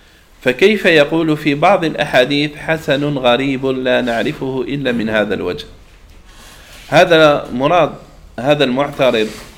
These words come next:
وهو الذهبي في الموقظة، أن الترمذي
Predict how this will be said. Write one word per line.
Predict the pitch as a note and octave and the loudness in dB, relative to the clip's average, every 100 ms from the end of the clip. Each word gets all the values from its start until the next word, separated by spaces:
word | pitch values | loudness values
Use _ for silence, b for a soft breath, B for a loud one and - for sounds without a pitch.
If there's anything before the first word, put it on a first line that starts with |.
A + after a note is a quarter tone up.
| - - | -20 -6
وهو | A2+ B2+ A#2+ | -6 -2 -2
الذهبي | A2 B2+ C3 A2 A2+ A2+ - - | -2 -4 -2 -2 -2 -6 -8 -8
في | - A#2 A2 G#2 - | -6 -4 -2 -2 -4
الموقظة، | A2+ G#2+ A#2+ C3+ A#2 G#2+ B2 - B B B B B B B | -6 -4 -4 -2 -2 -2 -4 -6 B B B B B B B
أن | C#3+ F3 | 0 2
الترمذي | E3+ E3 F3 D#3+ C#3 B2+ C3+ | -2 0 -2 2 2 0 -2